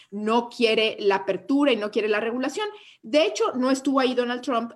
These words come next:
pero sí estuvo Vance, el vicepresidente de Estados Unidos, y él dijo, "A ver,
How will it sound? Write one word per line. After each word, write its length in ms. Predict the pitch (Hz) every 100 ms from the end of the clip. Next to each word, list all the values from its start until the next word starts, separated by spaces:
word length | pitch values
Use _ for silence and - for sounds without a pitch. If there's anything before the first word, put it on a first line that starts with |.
| _
pero 160 | 190 185
sí 160 | 233
estuvo 500 | 220 - 233 220 214
Vance, 420 | 196 294 403 - 214
el 140 | 185
vicepresidente 920 | 185 196 165 190 190 196 220 226 220
de 120 | 185 190
Estados 380 | 190 208 220
Unidos, 420 | 285 311 311 392 -
y 140 | 214 277
él 80 |
dijo, 320 | 294 381 196 - - - -
"A 100 | 202
ver, 220 | 262 254